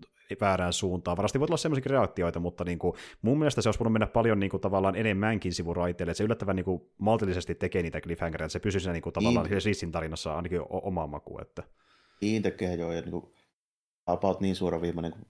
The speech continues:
Speaker 2: voi olla siis sen suhteen just nimenomaan, että minkälainen tarina tässä esitetään. Et eihän tässä tapahdu mitään sellaista, mitä ei ymmärtäisi heti melkein.
Speaker 1: Ju-, just-, justiin näin. Mistä
Speaker 2: Ainoa,
Speaker 1: ka-
Speaker 2: mikä siinä on, niin on se kaikki ympärillä tapahtuva ja niinku kaikki termistö ja niinku tämmöiset jutut. Ja jos niihin silleen niinku juuttuu, niin sit siinä on niinku paljon kaikkea, mitä ei välttämättä niinku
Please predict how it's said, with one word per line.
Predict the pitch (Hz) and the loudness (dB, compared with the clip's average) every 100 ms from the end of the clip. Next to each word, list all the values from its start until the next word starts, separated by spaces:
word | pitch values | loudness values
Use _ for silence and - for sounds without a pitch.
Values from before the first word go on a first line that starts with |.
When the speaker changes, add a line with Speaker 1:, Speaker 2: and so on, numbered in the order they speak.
| _ | _
Speaker 2:
voi | 95 87 | 0 2
olla | 85 90 82 | 4 2 0
siis | - 82 - | -4 -8 -4
sen | 82 78 | -4 -2
suhteen | 80 - 78 | -6 -4 -2
just | 80 - | -2 -4
nimenomaan, | 85 82 85 | -6 -4 -4
että | 85 | -4
minkälainen | 87 85 87 | -4 -4 -2
tarina | 87 90 95 82 | 0 0 0 -2
tässä | - - | -6 -6
esitetään. | - 71 - - 73 | -6 -6 -8 -6 -4
Et | |
eihän | - 82 | -4 -4
tässä | - - | -6 -6
tapahdu | - - 80 80 | -6 -2 -2 -2
mitään | 82 85 - 80 78 | -4 -6 -2 -2 -2
sellaista, | 76 78 73 - | -6 -6 -8 -10
mitä | - 76 | -4 -2
ei | 76 | 0
ymmärtäisi | 78 - - - | -2 -6 -8 -8
heti | 69 - - | -8 -6 -8
melkein. | - 95 - 60 | -8 -8 -8 -4
Speaker 1:
Ju-, | 107 | -4
just-, | 101 | -2
justiin | 110 101 - 85 87 | -4 -4 -4 -4 -2
näin. | 85 85 - - - _ _ | -4 -4 -8 -18 -20 _ _
Mistä | 95 98 | 0 4
Speaker 2:
Ainoa, | 101 | 6
Speaker 1:
ka- | 98 | 4
Speaker 2:
mikä | 95 92 | 4 2
siinä | 90 95 | 2 2
on, | 87 101 | 4 4
niin | 92 | 2
on | 87 | 2
se | |
kaikki | 95 87 101 | 0 -2 2
ympärillä | 104 107 85 80 | 4 4 2 0
tapahtuva | 78 - 73 71 - 78 | -4 -4 -4 -4 -6 -2
ja | 78 | -2
niinku | 80 | -4
kaikki | - 82 101 | -4 -4 -4
termistö | - 92 90 80 78 - | 0 0 0 -4 -8 -6
ja | 80 | -4
niinku | 78 | -4
tämmöiset | 80 87 87 82 80 82 | -4 -2 -2 -2 -4 -8
jutut. | 78 78 | -6 -4
Ja | 80 | -4
jos | 78 98 | -4 0
niihin | 95 92 82 | 0 0 -2
silleen | 80 80 80 | -4 -4 -4
niinku | 80 | -4
juuttuu, | 80 78 - 82 | -4 -4 -4 -4
niin | 80 | -2
sit | 92 | -2
siinä | - 82 | -2 -4
on | 78 | -4
niinku | 85 | -6
paljon | - - 67 - | -4 -4 -4 -4
kaikkea, | 64 - - | -6 -6 -8
mitä | - - | -8 -4
ei | 64 60 | -2 -2
välttämättä | 64 - - - | -6 -8 -12 -10
niinku | - - | -10 -12